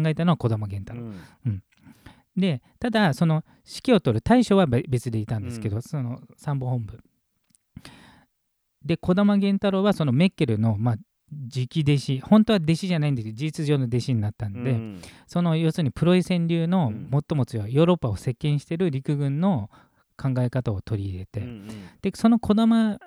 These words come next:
Speaker 1: 源太郎が非常に強くして、
Speaker 2: うん。
Speaker 1: ものすごくこ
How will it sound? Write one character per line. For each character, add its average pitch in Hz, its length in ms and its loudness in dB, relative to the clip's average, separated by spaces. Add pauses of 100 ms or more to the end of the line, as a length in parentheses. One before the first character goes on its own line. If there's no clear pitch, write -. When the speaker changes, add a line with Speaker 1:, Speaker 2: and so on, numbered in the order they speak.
(120)
Speaker 1:
源 185 200 2
太 190 120 2
郎 190 100 -2
が 156 100 -2
非 - 220 -6
常 180 160 2
に 170 100 4
強 175 200 2
く 110 120 -6
し - 100 -12
て、 143 220 0
Speaker 2:
う 104 40 -4
ん。 107 260 -10 (1040)
Speaker 1:
も 147 140 4
の 190 120 8
す 214 100 -4
ご 98 140 2
く 101 120 -4
こ 92 380 -6